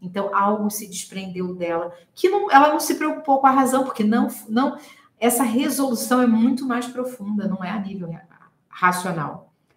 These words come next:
Algo se desprendeu dela. E aí ela me pergunta, "Quando vai ter outro grupo?" Por quê? Porque foi na relação com as outras pessoas que ela começou a se relacionar com ela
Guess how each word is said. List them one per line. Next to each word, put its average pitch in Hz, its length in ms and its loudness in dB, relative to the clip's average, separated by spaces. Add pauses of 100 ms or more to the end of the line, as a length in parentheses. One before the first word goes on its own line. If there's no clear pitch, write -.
(180)
Algo 208 260 0
se 214 140 -4
desprendeu 190 540 -8
dela. 160 480 -6 (220)
E 185 60 -4
aí 185 120 2
ela 185 140 2
me 185 140 0
pergunta, 165 380 -2
"Quando 214 220 0
vai 208 140 0
ter 202 120 -2
outro 208 220 -2
grupo?" 165 360 -8 (680)
Por - 260 -4
quê? - 420 2 (140)
Porque 220 180 0
foi 233 300 8
na 240 80 6
relação 233 640 2
com 254 80 0
as 214 160 2
outras 214 280 -2
pessoas 202 480 -6
que 208 80 -8
ela 202 200 -6
começou 208 420 -2
a 202 60 -2
se - 160 -6
relacionar 175 580 -8
com 190 180 -4
ela 185 560 -2